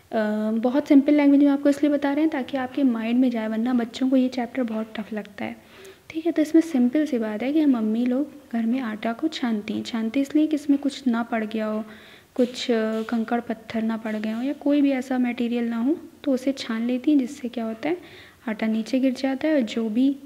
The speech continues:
impurities होती हैं, वो अलग हो जाती हैं। तो इस process को क्या कहते हैं? Sieving कहते हैं। Activity four देख लेते हैं। Bring the sieve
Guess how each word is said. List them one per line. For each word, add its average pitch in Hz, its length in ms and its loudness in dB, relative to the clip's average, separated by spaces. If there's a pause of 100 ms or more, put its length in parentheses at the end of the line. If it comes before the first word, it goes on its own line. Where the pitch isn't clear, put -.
(140)
impurities 226 720 0
होती 220 340 -2
हैं, 247 180 -4 (540)
वो 285 240 0 (220)
अलग 220 260 -4
हो 196 100 -6
जाती 196 360 -10
हैं। 208 180 -10 (100)
तो - 180 -4
इस 285 140 -4
process 262 400 -4
को 269 120 0
क्या 254 220 -4
कहते 254 260 -2
हैं? 330 80 2
Sieving 220 520 0
कहते 202 340 -10
हैं। 214 140 -12 (680)
Activity 254 400 0
four 247 280 2
देख 247 260 0
लेते 247 240 -2
हैं। 320 240 -4 (1300)
Bring 285 340 8
the 269 140 0
sieve 226 240 0